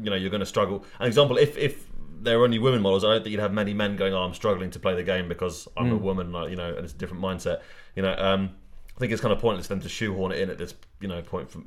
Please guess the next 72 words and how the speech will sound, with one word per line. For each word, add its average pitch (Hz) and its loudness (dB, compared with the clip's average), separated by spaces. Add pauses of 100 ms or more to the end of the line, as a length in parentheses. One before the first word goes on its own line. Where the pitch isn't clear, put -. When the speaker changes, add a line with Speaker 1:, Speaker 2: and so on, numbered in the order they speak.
(100)
Speaker 1:
for 95 -6
more 92 0
or 87 2
less 85 -2
no 87 -2
reason. 85 -4 (480)
Um, 95 2 (420)
Speaker 2:
What 175 4
do 208 2
you - 2
Speaker 1:
that's 185 2
Speaker 2:
think 190 6
of 185 6
the 156 6
whole 156 6
conversation 143 2
surrounding 117 2
that 113 2
kind 117 2
of 110 2
thing? 113 2
Do 120 0
you 139 2
feel 147 6
like 135 6
when 131 4
you 127 4
play 127 6
a - 4
game 131 2
that 120 2
you 123 0
need 127 2
to 127 0
have 127 -4
your 123 4
Speaker 1:
I 147 -2
think, - -6
I - -8
think 185 2
it - 6
Speaker 2:
self 131 8
Speaker 1:
completely 135 4
depends 131 4 (180)
on 147 6
Speaker 2:
represented? - -
Speaker 1:
the 123 0
game. 139 4
I 107 -2
think 123 0
it - -8
completely 135 -2
depends 123 0
on - -10
the 123 0
game. 110 6
If 101 -4
there's, 139 4
there's 139 4
a 143 2
lot 156 8
of 135 0
good, 139 4 (180)
you 123 0
know, 120 4
R 123 6
P 120 -2
G 131 0
stuff 113 0
where 104 4
I - -2
think 110 -2